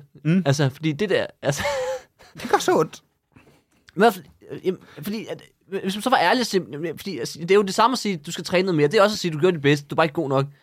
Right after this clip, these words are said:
Speaker 2: Men det er sådan at prøve at pakke det ind i, "Nå, øh, det er nærmest, det er fint nok." Men det er jo ikke fint nok. <laughs> Jeg var jo lort. <laughs>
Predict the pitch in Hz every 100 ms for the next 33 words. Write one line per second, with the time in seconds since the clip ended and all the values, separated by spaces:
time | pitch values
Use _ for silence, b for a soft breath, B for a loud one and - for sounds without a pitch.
0 | b b b b b - 147 165 202 -
1 | 175 208 135 135 139 165 180 165 - 95
2 | 139 151 139 - 120 110 135 123 123 156
3 | - - _ - 120 143 143 - 143 92
4 | 107 - - 139 233 - 151 127 98 -
5 | B B B _ 175 180 160 240 269 -
6 | 180 247 - 254 247 -